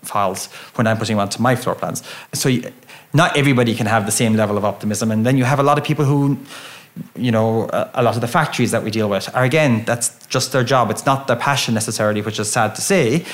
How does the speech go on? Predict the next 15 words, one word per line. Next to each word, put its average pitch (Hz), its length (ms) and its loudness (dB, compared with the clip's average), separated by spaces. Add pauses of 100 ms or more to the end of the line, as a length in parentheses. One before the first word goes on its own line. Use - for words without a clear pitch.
(200)
but - 120 -2 (180)
it 143 140 2
is 131 100 4
their 131 100 2
job. 123 360 4
It, 104 60 -4 (160)
it - 260 -2
brings 120 240 4
home, 117 760 2 (220)
puts - 160 -4
bread 131 240 2
on 120 140 6
the 107 40 4
table 117 440 4
and 104 320 2